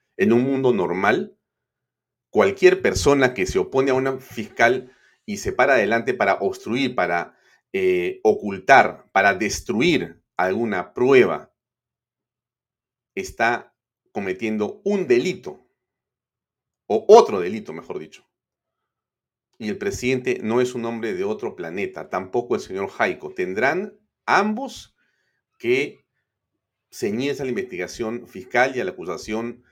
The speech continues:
fiscal y al problema penal en que se han metido, ambos.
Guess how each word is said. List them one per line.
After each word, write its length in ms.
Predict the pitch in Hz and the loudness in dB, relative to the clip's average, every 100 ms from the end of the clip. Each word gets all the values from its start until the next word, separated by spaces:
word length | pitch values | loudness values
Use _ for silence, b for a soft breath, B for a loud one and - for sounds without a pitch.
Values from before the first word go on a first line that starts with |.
| b b | b b
fiscal 480 | - - 117 123 123 | -18 -2 2 2 0
y 140 | 95 | -4
al 240 | 85 82 - | -4 -6 -8
problema 500 | 87 98 107 110 104 | -4 -2 -2 -4 -6
penal 340 | 87 104 117 | -6 -2 -2
en 100 | 107 | -4
que 120 | 90 | -8
se 120 | - | -10
han 80 | 104 | -8
metido, 500 | 101 92 85 - _ - | -8 -10 -10 -12 _ -2
ambos. 500 | 123 80 73 - | 0 -2 -14 -20